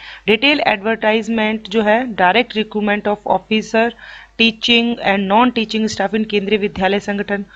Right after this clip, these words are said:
और दूसरा देखिए यहाँ पर direct recruitment of primary teacher in केंद्रीय विद्यालय संगठन। तो जिस पर आप जानकारी लेना चाहते हैं, जिसकी भी, जिसका भी form आप fill करना चाहते हैं, तो सबसे पहले आपको वहाँ पर जाना है। तो हम इस पर जाते हैं, ठीक है, यहाँ पर आपको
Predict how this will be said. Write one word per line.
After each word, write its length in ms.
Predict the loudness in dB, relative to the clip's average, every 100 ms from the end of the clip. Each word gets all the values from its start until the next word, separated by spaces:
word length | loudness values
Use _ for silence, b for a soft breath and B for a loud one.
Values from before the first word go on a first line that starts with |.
| B B
और 240 | 4 4 2
दूसरा 380 | -2 0 2
देखिए 360 | 2 0 0 2
यहाँ 200 | 2 2
पर 100 | 0
direct 400 | 4 4 2 -2
recruitment 440 | -6 -4 -2 0 0
of 140 | 0 2
primary 340 | 2 2 -2
teacher 320 | -2 -2 -2 -2
in 120 | -4
केंद्रीय 280 | -4 -2 -4
विद्यालय 380 | -4 -2 -2
संगठन। 400 | -2 -6 -8 -10
तो 140 | -10 -8
जिस 200 | -8 -4
पर 180 | 2 4
आप 240 | 2 -2 _ _ -2
जानकारी 440 | -2 2 0 0
लेना 240 | -2 -4
चाहते 260 | -2 -2 -2
हैं, 80 | -6
जिसकी 300 | -8 -8 -8
भी, 160 | -8 -12 B B
जिसका 240 | 0 6 4
भी 100 | 6
form 280 | 2 4
आप 120 | 2 2
fill 120 | -4
करना 260 | -2 -4 -4
चाहते 280 | -6 -6
हैं, 180 | -10 -10
तो 100 | -10
सबसे 280 | -8 -6 -4
पहले 220 | -2 -2
आपको 320 | -2 -4 -6
वहाँ 160 | -6 -6 -4
पर 140 | -6 -8 B B
जाना 220 | -6 -6 -6
है। 160 | -10
तो 100 | -10
हम 180 | -8 -8
इस 100 | -8
पर 180 | -8 -8
जाते 280 | -8 -10 -12
हैं, 220 | -14 -10
ठीक 180 | -8 -4
है, 180 | -6 -8 b b -10
यहाँ 120 | -6
पर 140 | -6
आपको 340 | -6 -6 -8